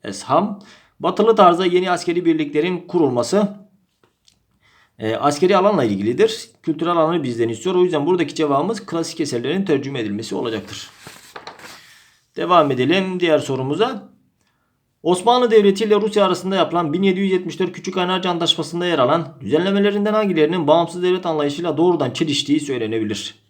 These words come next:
Yani egemenlik haklarımızı zedeliyorsa bağımsız devlet anlayışımızı olumsuz yönde etkiler, değil mi? Osmanlı topraklarında oturan Ortodoks halkların haklarının Rusya tarafından korunacak olması.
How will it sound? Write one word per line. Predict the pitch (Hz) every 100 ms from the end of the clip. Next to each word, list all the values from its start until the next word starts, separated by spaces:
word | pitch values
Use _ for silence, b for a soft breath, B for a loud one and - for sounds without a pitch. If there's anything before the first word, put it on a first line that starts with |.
| -
Yani | 156 143
egemenlik | 120 139 151 151 165 165
haklarımızı | 139 135 127 113 104
zedeliyorsa | 113 147 156 180 143 180 196 190 -
bağımsız | 160 156 147 123
devlet | 139 165 151
anlayışımızı | 123 117 107 120 143 202 220 B B B B B B _ _ _ _ _ _ _ _ _ -
olumsuz | 156 160 160 151
yönde | 123 113
etkiler, | 101 113 127
değil | 208 208
mi? | 101 98 b b -
Osmanlı | 170 196 233 240
topraklarında | 226 202 208 208 202 208
oturan | 202 180 185 185 -
Ortodoks | 139 139 160 233 -
halkların | 202 - 160 143
haklarının | 139 196 196 165 175 196
Rusya | 147 226 240 233
tarafından | 220 190 202 220
korunacak | 196 208 208 202
olması. | 196 151 -